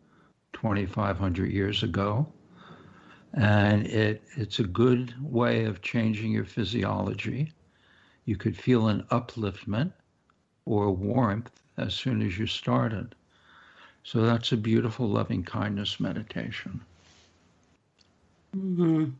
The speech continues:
Speaker 2: Thank you for that. I love that. We're, you know, for the sake of radio time, we're, uh, speeding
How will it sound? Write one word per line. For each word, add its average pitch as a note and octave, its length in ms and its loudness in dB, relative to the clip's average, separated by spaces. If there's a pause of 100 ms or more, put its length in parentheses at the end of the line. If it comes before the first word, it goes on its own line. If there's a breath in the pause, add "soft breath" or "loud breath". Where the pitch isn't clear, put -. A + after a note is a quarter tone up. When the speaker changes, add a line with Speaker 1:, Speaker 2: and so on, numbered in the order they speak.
(140)
Speaker 2:
Thank F3+ 280 4
you D#3+ 80 4
for D#3+ 200 0
that. D3+ 300 2
I D#3 60 2
love D#3 320 2
that. D3+ 200 2
We're, E3+ 240 6 (380 loud breath)
you F3+ 100 0
know, D#3+ 140 4
for D#3 160 0
the D#3 120 2
sake D#3 280 0
of C#3+ 140 0
radio D3+ 340 2
time, D3 320 -2
we're, C#3+ 380 0 (120)
uh, C#3 360 0
speeding D3 580 4